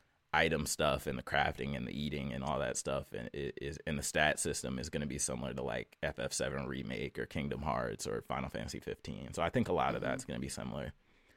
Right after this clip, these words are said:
Speaker 1: Um, and the last thing of note, I think, is that they said the world isn't gonna be open like F F fifteen was. It's gonna be more traditional,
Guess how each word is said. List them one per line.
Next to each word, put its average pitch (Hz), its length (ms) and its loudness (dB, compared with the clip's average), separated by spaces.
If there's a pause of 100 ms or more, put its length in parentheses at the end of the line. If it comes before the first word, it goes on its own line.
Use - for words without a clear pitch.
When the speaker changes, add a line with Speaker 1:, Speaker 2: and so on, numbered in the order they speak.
(240)
Speaker 1:
Um, 71 400 0
and 85 140 0
the 82 80 4
last 92 300 8
thing 85 260 0
of 78 160 0
note, 76 300 0
I 78 100 0
think, 78 240 -4
is 76 100 -4
that 76 160 0
they 73 100 0
said 87 260 0
the 73 80 0
world 80 500 2
isn't 82 220 2
gonna 76 200 2
be 67 180 -4
open 92 300 2
like 95 240 4
F 101 160 2
F 104 140 2
fifteen 107 400 0
was. 107 260 2
It's 78 140 -2
gonna 85 200 2
be 73 380 -2 (1600)
more 95 720 6
traditional, 92 1120 4